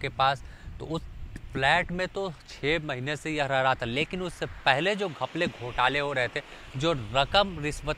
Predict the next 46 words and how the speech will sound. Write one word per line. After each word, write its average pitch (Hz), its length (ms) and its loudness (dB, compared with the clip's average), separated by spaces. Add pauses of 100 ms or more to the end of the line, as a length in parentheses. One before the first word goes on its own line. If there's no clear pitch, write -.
(120)
में 143 80 0
ली 139 160 0
जा 131 100 2
रही 147 100 0
थी, 156 40 -6
तो 165 260 -8
उन 180 120 -6
रकमों 156 400 0
को 196 120 -2 (200)
कहाँ 175 280 4
खपाया 156 400 4
जा 165 140 4
रहा 165 140 -4
था। 220 60 6
और 226 140 4 (180)
क्या 185 200 8
लोकसभा 156 760 0
चुनाव 135 380 8
में 143 120 0 (380)
सबसे 180 480 6 (100)
बड़ा 147 300 10
सवाल 143 520 6
यह 147 140 4
है 165 100 6
कि 170 140 -6
इन 160 100 -6 (160)
पैसों 156 340 6
को 202 160 2
खपाना 170 360 6
था, 131 140 2 (360)
क्योंकि 180 260 2
कहीं 165 260 4
ना 208 100 6
कहीं 202 220 2
जब 156 240 2
लिंक 147 360 0
एक 139 240 -4
नेता 123 380 4
से 160 160 0
जुड़ता 127 400 2
है, 151 140 8
एक 151 180 -4
मंत्री 135 380 0
से 180 120 -2
जुड़ता 151 280 4
है, 180 60 6